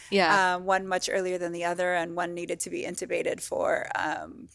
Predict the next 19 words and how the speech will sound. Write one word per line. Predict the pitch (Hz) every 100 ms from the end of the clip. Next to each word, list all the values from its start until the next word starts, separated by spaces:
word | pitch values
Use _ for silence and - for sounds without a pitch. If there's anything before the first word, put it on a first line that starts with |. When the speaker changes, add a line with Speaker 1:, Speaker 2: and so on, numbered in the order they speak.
| _ - - -
Speaker 2:
she | -
had, | 190 - -
her | 196
lungs | 196 165 170
were | 175
not | -
mature | 190 - 185
yet, | 196 196 208 -
and | 185 190
I | 190
can't | - 240
imagine, | 208 202 175 185 180 175 180 - - - _ -
um, | 202 185 175 175
trying | - - 180 175 180
to | - 190
do | 175 180
something | - 160 - 175
like | 170 165
that | 175 165 165 160 -